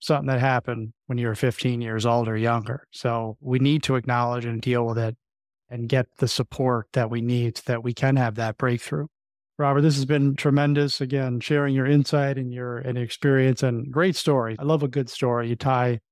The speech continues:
the lesson into the story, which is always great. So you're really good at that. Before we wrap up, anything that, that might be sitting with you that I either didn't ask you or any final thoughts that you wanna share?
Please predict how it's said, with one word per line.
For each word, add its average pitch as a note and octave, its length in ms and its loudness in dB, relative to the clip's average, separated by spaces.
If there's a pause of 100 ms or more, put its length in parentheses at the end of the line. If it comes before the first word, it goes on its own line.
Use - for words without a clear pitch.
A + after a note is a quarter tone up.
(200)
the C3+ 80 2
lesson B2+ 360 2
into B2 220 0
the A#2 80 0
story, A#2 400 0
which A2+ 160 -4
is A#2+ 140 -2
always A#2 240 -2
great. A2+ 400 -4
So A#2+ 80 -2
you're A#2 140 -2
really B2 200 -2
good A#2+ 200 0
at A2 100 -6
that. A#2 320 -2 (420)
Before D3 280 2
we C#3+ 100 2
wrap C3+ 300 2
up, B2 160 -4
anything D3+ 380 4
that, C#3 200 4 (440)
that C3 120 -6
might C3 160 0
be C3+ 100 0
sitting C3 300 0
with B2+ 180 -2
you C3 120 0
that B2 120 -2
I B2 300 -4 (240)
either C3+ 300 2
didn't C3+ 220 2
ask B2+ 340 0
you C3 100 0
or B2 80 0
any B2 100 0
final A#2+ 320 0
thoughts A#2+ 300 0
that B2+ 100 -2
you B2 100 -6
wanna A2 200 -6
share? A#2+ 320 -8